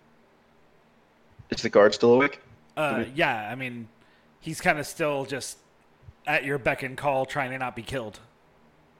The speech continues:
Speaker 1: Hey, how do we get out of here?
Speaker 2: He points to the left.
Speaker 1: Nice. See that? See what happens when you don't shoot people with crossbows?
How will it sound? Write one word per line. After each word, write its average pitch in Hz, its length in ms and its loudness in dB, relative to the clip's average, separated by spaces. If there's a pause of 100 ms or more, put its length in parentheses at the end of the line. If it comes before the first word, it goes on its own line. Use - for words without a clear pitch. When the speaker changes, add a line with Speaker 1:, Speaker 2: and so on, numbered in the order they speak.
Speaker 1:
Hey, 123 160 6
how 113 80 6
do 110 80 8
we 120 60 -2
get 110 140 0
out 110 60 -2
of 110 60 -8
here? 98 200 -10 (1080)
Speaker 2:
He 156 160 -2
points - 400 -4 (120)
to 156 60 -2
the 139 100 -2
left. 131 420 -6 (2000)
Speaker 1:
Nice. - 280 -16 (1900)
See - 120 -4
that? 123 240 2 (260)
See - 140 -2
what 107 80 4
happens 110 180 4
when 113 120 -2
you 107 180 -6
don't 110 320 2 (160)
shoot - 300 0
people 120 220 0
with 120 120 -2
crossbows? 123 460 -2